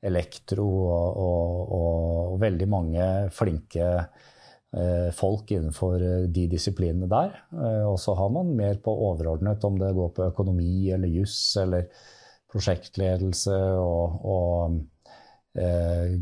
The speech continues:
grunnerverv og arealforvaltning og arealplanlegging og så videre. Men, <clears throat> og det er vanskelig å si noe som er, eh, generelt for alle, men jeg tror i hvert fall det som, eh,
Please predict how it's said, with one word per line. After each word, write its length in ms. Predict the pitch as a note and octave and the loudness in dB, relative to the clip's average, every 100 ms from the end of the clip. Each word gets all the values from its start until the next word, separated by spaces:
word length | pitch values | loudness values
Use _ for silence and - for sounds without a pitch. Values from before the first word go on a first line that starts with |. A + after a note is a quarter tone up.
| F#2+ | 0
grunnerverv 880 | G2 G#2 F#2 E2+ E2+ F2+ G2 G2 F#2 | 0 0 2 0 2 2 2 0 0
og 400 | F2 E2+ F2 F2+ F#2 | 0 0 0 0 0
arealforvaltning 840 | F#2 E2+ - F#2 F#2 F2+ - F#2 | 0 0 -2 0 0 -2 -4 0
og 80 | F#2 | 0
arealplanlegging 920 | F#2 E2+ D#2+ - F2 E2+ F2 F2 F#2 G2 | 2 0 -2 -2 0 0 0 0 0 0
og 80 | F#2 | -2
så 100 | F#2+ | -2
videre. 300 | F2 E2+ A#2+ B2 - - - - - - | 0 0 0 -4 -18 -20 -20 -20 -18 -2
Men, 240 | G2+ G2 G2+ - - D#3 | 0 0 -2 -10 0 2
<clears throat> 300 | C3+ F#2 F#2 | 4 0 -2
og 40 | |
det 80 | F#2+ | 0
er 80 | G2 | 2
vanskelig 340 | A2+ - G2 | 2 0 -2
å 60 | G#2+ | 0
si 140 | B2 A2+ | 2 2
noe 140 | G2+ | 0
som 160 | - G2+ | 0 0
er, 240 | F2+ F#2 F#2 - _ | 2 2 -2 -8 _
eh, 300 | G2+ F#2+ F#2 | 0 2 2
generelt 500 | F2+ G#2+ F#2+ F2 D#2+ - | 0 0 2 0 -2 -4
for 160 | G#2 A2 | -2 0
alle, 360 | F2+ E2+ C3+ - - - - - _ - | 0 2 0 0 -12 -20 -20 -20 _ -4
men 280 | G2 G2 - | 0 0 -2
jeg 160 | A2 G#2 | -4 0
tror 140 | A2 | 0
i 40 | A2+ | 0
hvert 100 | - | 0
fall 140 | G#2+ G2 | 0 0
det 100 | D#2+ | 0
som, 280 | - G#2 G#2 G#2 | 0 0 2 2
eh, 300 | G2+ G2+ | 2 0